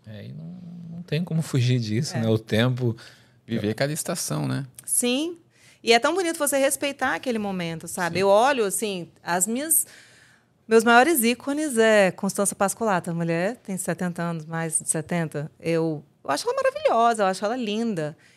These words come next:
Speaker 2: Eu acho que você olhar pra, pra o que é bonito como pessoa, a
Speaker 1: Sim.
Speaker 2: pessoa, por
Speaker 1: Sim.
Speaker 2: ela mesmo, né?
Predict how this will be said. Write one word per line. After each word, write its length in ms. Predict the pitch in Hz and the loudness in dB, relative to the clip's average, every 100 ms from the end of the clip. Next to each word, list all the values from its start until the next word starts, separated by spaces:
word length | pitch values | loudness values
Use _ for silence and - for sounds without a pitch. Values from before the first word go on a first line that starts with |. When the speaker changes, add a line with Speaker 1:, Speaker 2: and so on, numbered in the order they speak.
| _ | _
Speaker 2:
Eu 80 | 190 | 4
acho 220 | 202 220 | 4 4
que 60 | 226 | 2
você 220 | 233 - | 2 2
olhar 420 | 262 214 208 240 | 2 4 4 2
pra, 340 | - 208 190 - - _ | 0 -2 -2 -4 -14 _
pra 520 | - 175 170 160 156 - - | -2 0 2 0 -4 -8 -10
o 80 | |
que 140 | 185 233 | 0 2
é 80 | 226 | 4
bonito 560 | 226 214 233 240 220 _ _ _ | 2 2 0 -2 -12 _ _ _
como 300 | - 247 302 349 | 2 4 4 2
pessoa, 720 | 262 247 - 220 220 202 185 | 2 2 2 2 2 4 4
a 20 | |
Speaker 1:
Sim. 60 | 160 | 4
Speaker 2:
pessoa, 600 | 254 - - 247 262 180 | 2 2 2 4 4 0
por 200 | - 226 | 2 4
Speaker 1:
Sim. 40 | 220 | 8
Speaker 2:
ela 320 | 254 233 175 | 6 6 2
mesmo, 480 | 170 165 151 160 156 | 0 -2 -2 -4 -4
né? 300 | 170 226 | -2 -4